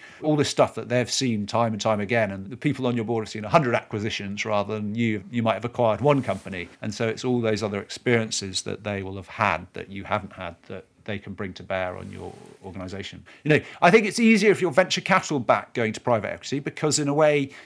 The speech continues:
you've always had investors there, but we didn't have investors. It was purely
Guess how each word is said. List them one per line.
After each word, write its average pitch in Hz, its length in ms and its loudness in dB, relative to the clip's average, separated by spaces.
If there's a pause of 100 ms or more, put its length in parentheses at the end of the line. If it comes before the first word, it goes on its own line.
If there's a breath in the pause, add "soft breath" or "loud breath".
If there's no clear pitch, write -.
(120)
you've 135 120 0
always 156 260 6
had 131 220 2
investors 127 580 2
there, 110 300 4
but 127 120 0
we 156 160 4
didn't 139 200 -2
have 143 240 4
investors. 104 640 -4 (140)
It 143 80 0
was 143 160 0
purely 139 640 6